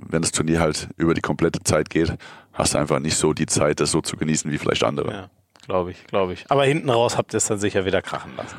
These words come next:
Speaker 2: Auch mit nur Silber in Anführungszeichen.
Speaker 1: Definitiv.
Speaker 2: Ja.
Speaker 1: Da haben wir uns nichts vorzuwerfen.
Speaker 2: <laughs> Sehr schön. Ähm,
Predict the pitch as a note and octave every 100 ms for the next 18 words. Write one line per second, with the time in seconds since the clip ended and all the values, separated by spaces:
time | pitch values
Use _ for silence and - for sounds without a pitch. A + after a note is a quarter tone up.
0 | - C3 C3+ C#3 B2 - B2+ C#3+ C#3+ A#2
1 | A2+ F#2 E2 - - - - - F2 D#2
2 | C2+ - - - - - - - D#2+ D#2+
3 | D#2+ D2 - - - - D#2 A1+ - -
4 | - - - - - - - C3+ - -
5 | - - - B2+ C3 B2+